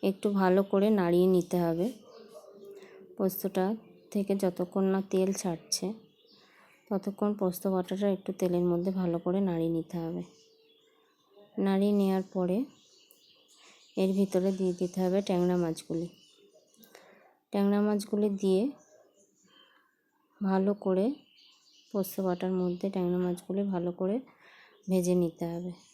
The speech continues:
তারপর এর মধ্যে স-, পরিমাণ মতো লবণ ও হলুদ গুঁড়ো দিয়ে দেবেন। দিয়ে ভালো করে তিন চার সেকেন্ড একটু নাড়িয়ে তার মধ্যে দিয়ে দিতে হবে সর্ষে বাটার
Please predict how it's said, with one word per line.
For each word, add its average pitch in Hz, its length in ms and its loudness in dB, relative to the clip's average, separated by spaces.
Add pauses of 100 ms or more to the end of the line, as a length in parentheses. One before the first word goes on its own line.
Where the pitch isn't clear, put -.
(260)
তারপর 190 320 -2
এর 202 160 0
মধ্যে 190 360 -2
স-, - 240 -12
পরিমাণ 185 420 2
মতো 185 260 -2
লবণ 185 560 0
ও 180 120 2
হলুদ 175 340 -2 (120)
গুঁড়ো 185 200 0 (840)
দিয়ে 175 200 4
দেবেন। 170 360 2 (1700)
দিয়ে 208 280 2
ভালো 190 300 2
করে 196 200 0
তিন 185 260 0
চার 180 160 0 (200)
সেকেন্ড 190 440 0
একটু 180 280 -4
নাড়িয়ে 175 640 2 (840)
তার 185 160 2
মধ্যে 190 320 2
দিয়ে 190 180 2
দিতে 180 340 0
হবে 196 280 0 (320)
সর্ষে - 720 -2
বাটার 190 420 0